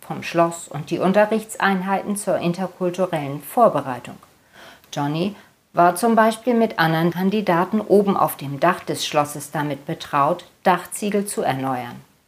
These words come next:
Leider hatte niemand bedacht, dass bei Minusgraden Glatteisgefahr auch dort oben besteht. Aber Gott hat bewahrt. Die Dachrinne hielt, alle kamen dann doch heil wieder unten an.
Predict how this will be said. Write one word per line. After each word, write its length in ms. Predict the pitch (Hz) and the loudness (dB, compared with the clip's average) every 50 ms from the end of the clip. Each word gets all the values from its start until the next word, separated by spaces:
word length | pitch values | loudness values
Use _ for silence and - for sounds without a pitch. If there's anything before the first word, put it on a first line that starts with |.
| _ _ _ _ _ _ _ _ _ _ _ - | _ _ _ _ _ _ _ _ _ _ _ 0
Leider 360 | 139 151 156 156 156 147 147 | 4 6 6 8 6 6 4
hatte 240 | 156 147 147 - 165 | 2 0 0 0 2
niemand 440 | 165 170 170 175 180 185 196 196 - | 4 6 6 6 6 6 4 4 2
bedacht, 500 | 202 - 165 151 151 - - - - - - - - - _ - | 0 4 4 2 2 2 -2 -12 -20 -20 -20 -20 -20 -10 _ 2
dass 240 | 170 160 151 - | 2 2 2 -2
bei 200 | - - 156 147 | -2 -2 -2 0
Minusgraden 960 | 151 165 196 214 214 202 160 - - - 139 147 147 139 135 139 160 170 180 - - | 4 6 6 8 8 6 4 4 0 -4 -2 0 2 2 2 0 -2 -6 -6 -4 0
Glatteisgefahr 1000 | 208 196 196 190 - - 156 151 147 - - 165 165 - - 170 156 160 165 - - | 4 4 6 6 4 2 0 0 0 -6 -8 -8 -8 -4 -2 -2 -2 -2 -2 -4 -2
auch 160 | - 180 - | -2 -2 0
dort 220 | - 226 220 208 - | 2 2 2 4 6
oben 260 | - 226 202 180 156 | 6 8 8 8 6
besteht. 460 | 147 139 - - - 113 - - - - _ _ _ _ _ _ _ _ _ _ _ - _ | 4 -2 -6 -8 -8 -8 -8 -10 -14 -20 _ _ _ _ _ _ _ _ _ _ _ -12 _
Aber 340 | - 143 143 131 131 127 127 - _ _ _ - | -2 -2 0 0 -2 -4 -4 -10 _ _ _ -2
Gott 220 | - 143 135 135 | 0 0 0 0
hat 200 | 139 139 135 - | -4 -6 -6 -4
bewahrt. 560 | - 135 135 139 160 160 147 127 120 - - - _ _ _ _ _ _ - | -4 -2 0 2 2 2 2 0 -4 -10 -16 -20 _ _ _ _ _ _ -10
Die 140 | - 143 143 | -10 -6 0
Dachrinne 420 | - 165 160 - - 175 147 143 | 2 2 2 4 2 0 0 0
hielt, 440 | 151 139 185 196 196 208 226 226 - - _ _ _ _ _ _ | 0 4 6 6 6 6 4 2 -4 -16 _ _ _ _ _ _
alle 220 | - 151 156 151 151 | -6 -6 -4 -4 -8
kamen 400 | 151 - 160 151 143 139 143 143 | -6 -4 -4 -2 -2 -2 -4 -4
dann 240 | 143 139 139 135 139 | -4 -4 -6 -4 2
doch 360 | 160 165 180 175 - - - | 2 2 2 2 -2 -6 -2
heil 280 | 170 139 135 147 151 135 | 0 2 2 0 -2 -4
wieder 240 | 143 143 143 127 101 | -4 -2 0 0 0
unten 340 | 139 151 135 - 190 202 | 0 -2 -2 0 0 0
an. 280 | - 220 185 131 - - | 2 0 0 0 -2 -8